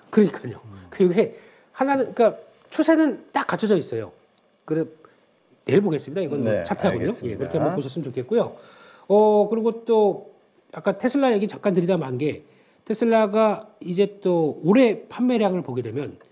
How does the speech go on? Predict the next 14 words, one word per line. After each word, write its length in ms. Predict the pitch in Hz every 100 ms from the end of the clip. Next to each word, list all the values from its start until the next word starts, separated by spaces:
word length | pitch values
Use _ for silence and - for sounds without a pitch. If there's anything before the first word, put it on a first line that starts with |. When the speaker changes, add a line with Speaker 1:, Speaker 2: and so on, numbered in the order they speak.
| _ _ _ _
Speaker 1:
지금 640 | - 190 196 190 185 - - _ _
아까 240 | - - 175
사 260 | - 240
분기는 680 | 240 254 233 247 247 240 -
한 180 | - 226
사십육만 880 | 214 240 247 262 240 208 240 247 247
대, 260 | 269 277 - _ _
사십칠만 580 | - 214 - - 285 277
대 80 | 262
정도 220 | 233 214
얘기가 240 | 165 175 170
나오는 260 | 135 156
것 80 | 156
같습니다. 400 | 107 120 113